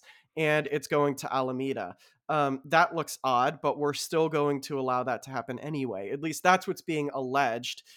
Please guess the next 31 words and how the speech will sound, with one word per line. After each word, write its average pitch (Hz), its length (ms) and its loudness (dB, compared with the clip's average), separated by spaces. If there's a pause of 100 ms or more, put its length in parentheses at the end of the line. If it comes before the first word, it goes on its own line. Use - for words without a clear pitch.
(200)
in 160 400 4
the 139 140 -6
lawsuit. 139 560 2
And 175 140 4
it - 120 -2
says 160 280 0
that 160 200 -4
Signature, 202 540 -4
quote, 156 380 0 (180)
"substantially 196 800 0
facilitated 160 1000 -2 (340)
the 156 120 -2
F 160 200 2
T 151 160 0
X 139 180 0
fraud 127 400 -4 (100)
by, 127 380 4
one, 151 480 2 (300)
publicly 233 460 0
promoting 190 500 0
the 156 100 -2
crypto 135 400 -4
exchange, 123 600 -8 (260)
two, 175 560 0
failing 202 400 2
to 190 140 -8
close, 180 580 0
suspend, 147 600 -2
or 143 200 -2
otherwise 156 480 0
limit 143 300 -2